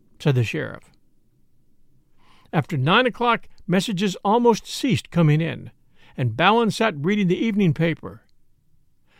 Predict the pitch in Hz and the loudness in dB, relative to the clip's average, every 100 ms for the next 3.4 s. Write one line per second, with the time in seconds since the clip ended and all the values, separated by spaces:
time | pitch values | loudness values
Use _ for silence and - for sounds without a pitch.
0 | _ - 233 262 220 165 165 196 175 139 | _ -2 2 4 2 0 0 0 0 0
1 | 185 233 - 220 240 196 - 107 - - | 0 0 0 -2 0 0 -2 -12 -14 -20
2 | _ - - 143 202 202 - 202 175 151 | _ -20 -8 -6 -2 -2 0 2 4 4
3 | 156 - - | 2 -2 -14